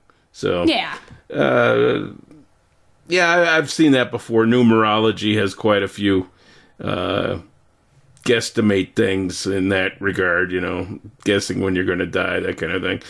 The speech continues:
Speaker 1: I've never been
Speaker 2: Yeah.
Speaker 1: interested in knowing.
Speaker 2: Yeah, I
Speaker 1: I
Speaker 2: don't.
Speaker 1: just,
Speaker 2: Yeah,
Speaker 1: yeah.
Speaker 2: I, I don't have any desire. I did go to the site to get information on it, but I didn't actually fill out the form. I have no desire in knowing when I die 'cause I don't wanna live in fear.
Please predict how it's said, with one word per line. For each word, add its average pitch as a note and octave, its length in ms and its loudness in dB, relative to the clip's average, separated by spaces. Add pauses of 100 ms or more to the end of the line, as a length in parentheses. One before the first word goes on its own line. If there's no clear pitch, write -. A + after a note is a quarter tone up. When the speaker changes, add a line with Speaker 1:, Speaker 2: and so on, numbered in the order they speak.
(240)
Speaker 1:
I've C3 240 0
never A#2+ 180 2
been A2 200 2
Speaker 2:
Yeah. G#2 60 0
Speaker 1:
interested G#2+ 460 -2
in G2+ 160 2
knowing. G2 400 0 (640)
Speaker 2:
Yeah, E4 180 -8
I D4+ 60 0
Speaker 1:
I D#4 40 0
Speaker 2:
don't. A#3+ 320 2
Speaker 1:
just, - 180 -18 (320)
Speaker 2:
Yeah, B3 180 -2 (300)
Speaker 1:
yeah. D#4+ 80 0
Speaker 2:
I, D4+ 60 0
I D4+ 40 -2
don't C4+ 260 0
have A#3 160 -2
any A#3 160 0
desire. G#3+ 600 -2 (200)
I C4+ 120 0
did F4+ 200 0
go E4+ 140 2
to D#4+ 60 0
the A3 100 -4
site B3+ 400 -2
to G#3+ 460 -2
get A3+ 120 0
information G#3 500 -6
on C4 120 0
it, D4 160 -4
but A#3 100 0
I A3 60 0
didn't G#3+ 240 -6
actually G3+ 380 -8
fill G3+ 340 -10
out F#3+ 200 -6
the G3 80 -12
form. G3+ 320 -8
I G3+ 180 -8
have C4+ 180 -4
no D4+ 120 0
desire G#3 400 0
in G#3+ 60 0
knowing A3+ 240 0
when A#3 100 0
I A#3 80 2
die A#3 240 -2
'cause A#3 160 -8
I A#3 40 -2
don't A#3 100 0
wanna A3 160 -2
live G3+ 120 -6
in G3 120 -8
fear. G3 440 -8